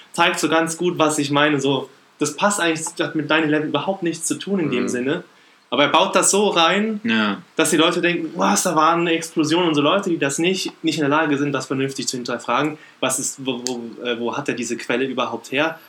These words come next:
Speaker 1: Passt es überhaupt? Das hätte ja auch in irgendeine x-beliebige andere Aufnahme sein können
Speaker 3: Mhm.
Speaker 1: oder so. Das wird ja alles nicht so belegt.
Speaker 2: Ja, es ist ein ultra interessantes Thema. Also
Speaker 3: Ja.
Speaker 2: ich hab das auch mal gehabt, da ging's auch um nine eleven.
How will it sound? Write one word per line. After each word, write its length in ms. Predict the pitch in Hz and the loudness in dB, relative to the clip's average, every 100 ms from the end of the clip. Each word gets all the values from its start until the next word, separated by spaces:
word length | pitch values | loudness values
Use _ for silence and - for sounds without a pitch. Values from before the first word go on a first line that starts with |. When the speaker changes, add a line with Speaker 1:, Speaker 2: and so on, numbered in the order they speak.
| _ | _
Speaker 1:
Passt 240 | - 151 151 | -4 -4 -2
es 80 | 147 | -2
überhaupt? 200 | 147 147 - | -2 -2 -6
Das 80 | 139 | -4
hätte 60 | 131 | 0
ja 40 | |
auch 140 | 117 117 - _ 131 | 0 0 -12 _ -10
in 200 | 139 135 | -8 2
irgendeine 420 | 170 175 151 151 | 2 4 2 0
x-beliebige 600 | 156 - 143 160 156 151 | -2 -4 -4 -2 -2 -4
andere 380 | - 254 247 - | -4 -4 -2 -2
Aufnahme 480 | 123 117 117 110 110 | 0 -2 -4 -4 -2
sein 340 | 107 104 110 | -2 -2 -6
können 220 | 107 117 | -4 -4
Speaker 3:
Mhm. 60 | 110 | -2
Speaker 1:
oder 120 | 110 | -2
so. 120 | 113 110 | -4 -6
Das 160 | - | -4
wird 100 | 156 | -4
ja 120 | 160 147 | -2 -2
alles 180 | 151 | -2
nicht 160 | 170 156 | -2 -2
so 140 | 170 | -2
belegt. 480 | 156 165 220 - - - _ _ - _ _ | 0 2 2 0 -6 -18 _ _ -20 _ _
Speaker 2:
Ja, 80 | 104 | -2
es 100 | 107 | -2
ist 140 | 113 | -2
ein 60 | 104 | 0
ultra 280 | 131 117 104 | 2 2 2
interessantes 600 | 104 98 107 104 101 - | 0 0 0 -2 -4 -4
Thema. 400 | 90 90 90 - 90 | -2 0 -2 -6 -2
Also 240 | 90 92 | 0 2
Speaker 3:
Ja. 160 | 92 95 | 2 0
Speaker 2:
ich 40 | 110 | 0
hab 100 | 104 | 0
das 140 | - | 0
auch 120 | 90 117 | 0 0
mal 140 | 110 | 0
gehabt, 400 | 107 110 - - | 0 0 -2 -2
da 160 | 98 92 | 0 0
ging's 340 | 101 101 - | -2 -4 -4
auch 160 | - 107 | -2 -2
um 100 | 117 | 0
nine 220 | 113 113 | 0 0
eleven. 420 | 110 110 113 113 | 0 0 0 -6